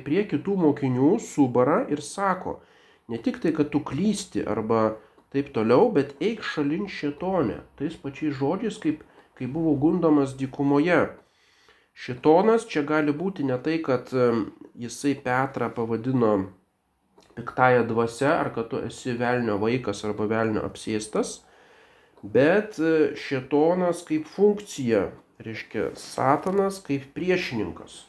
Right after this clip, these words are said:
reiškia, Petras prieštarauja Jėzui Kristui, gundo jį, e, e, nepasiduoti nužudymui, e, persekiojimui ir taip toliau.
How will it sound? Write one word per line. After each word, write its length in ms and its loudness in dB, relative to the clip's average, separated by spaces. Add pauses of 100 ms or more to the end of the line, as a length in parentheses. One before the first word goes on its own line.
reiškia, 460 -10 (440)
Petras 460 -4
prieštarauja 960 4
Jėzui 240 -6
Kristui, 480 -4
gundo 480 0
jį, 460 2 (500)
e, 120 -4 (720)
e, 100 -4 (500)
nepasiduoti 1120 0
nužudymui, 680 0 (420)
e, 240 -4
persekiojimui 880 -6
ir 80 -6
taip 240 -10
toliau. 380 -2